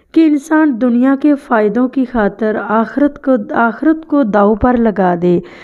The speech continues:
इंसान आखिरत के लिए नहीं, दुनिया के लिए ही सब कुछ करे और इसी को ही अपना सब कुछ समझे। ये जो हमारे पास एटी फ़ोर से एटी सिक्स तक की आयत हैं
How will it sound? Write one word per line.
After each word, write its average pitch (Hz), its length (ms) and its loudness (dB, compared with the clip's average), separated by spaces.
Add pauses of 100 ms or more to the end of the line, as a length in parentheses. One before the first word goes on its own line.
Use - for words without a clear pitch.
(160)
इंसान 320 460 2
आखिरत 262 460 0
के 269 160 0
लिए 247 260 2
नहीं, 226 360 4 (360)
दुनिया 277 440 2
के 294 180 0
लिए 226 280 2
ही 240 240 4
सब - 500 -4
कुछ 311 260 0 (360)
करे 247 360 2 (220)
और 269 180 2
इसी 285 360 2
को - 140 0
ही 240 180 6
अपना 226 380 -2
सब 214 280 -4
कुछ 240 220 -4
समझे। 185 460 -2 (1800)
ये 320 220 4
जो 349 160 4
हमारे 349 280 2
पास 302 480 0
एटी 277 360 0
फ़ोर 330 360 4
से 277 220 2
एटी 277 220 0
सिक्स - 360 -2
तक 254 180 -2
की 262 180 2
आयत 214 500 0
हैं 185 280 2